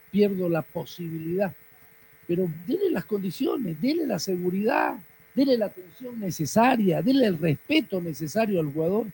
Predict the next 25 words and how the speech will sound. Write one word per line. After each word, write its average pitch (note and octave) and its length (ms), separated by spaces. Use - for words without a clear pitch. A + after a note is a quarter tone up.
para D#3 180
que D#3 120
se C#3 140
sienta G3 380
libre, E3 380
para - 120
que C#3+ 100
se C3 100
sienta G3 340
seguro, E3 560
para F3+ 180
que F3 100
tenga B3 300
personalidad, F3+ 1200
que F#3 80
es F3 60
lo D#3+ 100
que D#3 120
le D3 100
falta D#3+ 320
mucho D#3 280
al, C3+ 120
al C3 100
jugador C#3 300
nacional. C#3 480